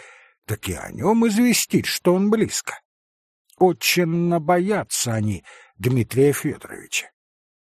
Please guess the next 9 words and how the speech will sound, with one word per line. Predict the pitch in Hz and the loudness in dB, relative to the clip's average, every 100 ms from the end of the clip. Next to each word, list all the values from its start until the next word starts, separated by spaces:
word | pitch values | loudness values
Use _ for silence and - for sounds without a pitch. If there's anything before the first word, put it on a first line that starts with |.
| - | -8
Так | 107 - | -8 -6
что | - - | -6 -2
если | 120 127 - 139 | 0 0 0 -2
бы | 127 | -2
даже | 127 135 113 | 0 0 0
Аграфена | 135 117 143 - 156 143 | -2 0 -2 -2 -2 0
Александровна | 147 151 151 - 196 151 90 - 52 53 53 | 2 0 -2 -2 0 0 -2 -8 -12 -12 -14
уже | 87 110 127 | -6 -4 -4
пришла, | 117 104 - - 127 135 - | -4 -8 -8 -6 0 0 0